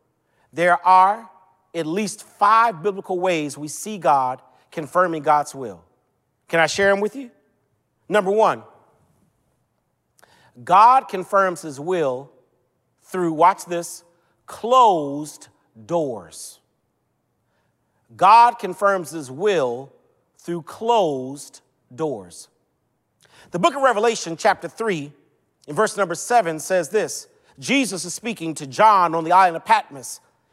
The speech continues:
And here's what Jesus says. "I can open a door no man can close, and I can close a door that no one can open." Watch what Jesus testifies. "I know how to control the doors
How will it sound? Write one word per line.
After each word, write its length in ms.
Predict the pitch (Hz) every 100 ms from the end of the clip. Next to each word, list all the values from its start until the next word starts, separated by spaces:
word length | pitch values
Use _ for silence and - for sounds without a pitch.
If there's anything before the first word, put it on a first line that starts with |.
| _
And 120 | 165 165
here's 300 | 269 247 185
what 100 | 160
Jesus 360 | 233 170 160
says. 420 | - 143 107 - _ _ _ _ _ _ _ - -
"I 160 | 214
can 220 | 220 190 185 -
open 340 | 277 302 269
a 80 | 262
door 380 | 196 247 247 220
no 180 | 214 233
man 240 | 220 202
can 160 | 190 165
close, 680 | - 220 160 123 123 - - _ _ _ _ _
and 140 | 165
I 100 | 208
can 200 | 208 175
close 420 | - 269 269 214
a 60 | 180
door 260 | 156 185 160
that 100 | 147
no 180 | 156
one 200 | 185 190
can 160 | 175 185
open." 340 | 139 - 90 _ _ _ _ _ _ _
Watch 280 | 180 214 214
what 100 | 170
Jesus 320 | 233 196 -
testifies. 800 | 262 254 196 - 160 147 160 - _ _ _ _ _
"I 320 | 185 226 285 294
know 280 | 262 254
how 340 | 226 233 233 214
to 240 | 220 220
control 1080 | - 190 170 - 269 269 220 151 139 147 _ _ _ _ _
the 160 | - 180
doors 960 | 131 113 254 349 240 127 104 104 -